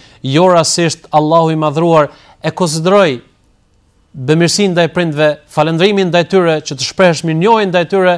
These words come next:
e llogariti dhe krahasoi me njëshmërinë e Allahut subhanahu wa taala. Si të jemi falendrues ndaj prindve tan,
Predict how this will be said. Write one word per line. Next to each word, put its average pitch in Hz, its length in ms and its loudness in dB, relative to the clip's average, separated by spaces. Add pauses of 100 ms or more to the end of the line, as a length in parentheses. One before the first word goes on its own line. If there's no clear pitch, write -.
(380)
e 165 80 -4
llogariti 165 640 0
dhe 151 160 -2
krahasoi 156 560 -2
me 160 140 -2 (420)
njëshmërinë 156 640 -2
e 151 140 2
Allahut 143 580 0
subhanahu 143 540 -4
wa - 20 -8
taala. 135 240 2 (300)
Si - 260 -4
të 196 160 0
jemi 180 160 -2
falendrues 160 800 0
ndaj 151 260 0
prindve 147 320 -2
tan, 160 300 0